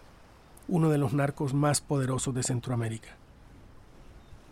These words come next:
Comenzó pasando migrantes a México en las balsas que cruzan el Suchiate,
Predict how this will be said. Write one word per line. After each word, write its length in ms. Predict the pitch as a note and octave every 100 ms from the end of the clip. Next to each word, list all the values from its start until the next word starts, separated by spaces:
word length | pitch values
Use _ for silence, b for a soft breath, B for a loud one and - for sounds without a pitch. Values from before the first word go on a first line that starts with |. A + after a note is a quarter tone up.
| - -
Comenzó 440 | D3 C#3 C3+ E3+
pasando 440 | D#3 D#3 D#3+ D#3 D3+
migrantes 560 | C#3+ C#3+ C#3+ C#3 C#3+
a 60 | C#3
México 460 | D3 D3+ E3 - C#3+
en 80 |
las 160 | C3 B2
balsas 400 | C#3+ C3+ D3 -
que 100 | C3+
cruzan 320 | C#3 C#3 C#3
el 100 | B2+
Suchiate, 540 | - B2 C#3 A#2+ -